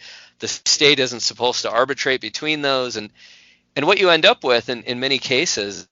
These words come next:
is, is kind of a mess where people are confused and, and, <laughs> you know, it's just sort of going their own way.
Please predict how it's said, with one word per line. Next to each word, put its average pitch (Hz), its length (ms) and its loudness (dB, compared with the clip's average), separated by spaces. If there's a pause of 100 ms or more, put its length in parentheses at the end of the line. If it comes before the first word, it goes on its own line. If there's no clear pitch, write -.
is, 101 420 -6 (100)
is 113 160 -2
kind 170 280 -2
of 135 60 -6
a 95 80 -8
mess 101 760 -2
where 117 180 -2
people 135 320 -2
are 104 80 2
confused 135 720 -4
and, 95 180 -8 (720)
and, 113 560 8 (100)
<laughs> - 60 -8
you 202 80 6
know, 135 120 6
it's - 180 -2
just - 260 -2
sort 151 200 4
of 117 140 -6
going 135 380 4
their 117 160 0
own 120 220 -2
way. 110 440 0